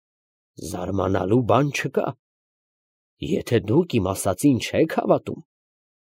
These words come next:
նայեցեք այստեղ», ասաց Լոուլեսը։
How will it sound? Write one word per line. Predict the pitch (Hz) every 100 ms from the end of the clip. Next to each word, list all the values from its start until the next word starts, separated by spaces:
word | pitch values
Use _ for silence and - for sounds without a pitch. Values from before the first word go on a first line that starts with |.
| _
նայեցեք | 87 87 98 - 101 - 69
այստեղ», | - - 214 - - _ _ _ _ _ _ _
ասաց | 127 - 156 151 - -
Լոուլեսը։ | 139 113 - - -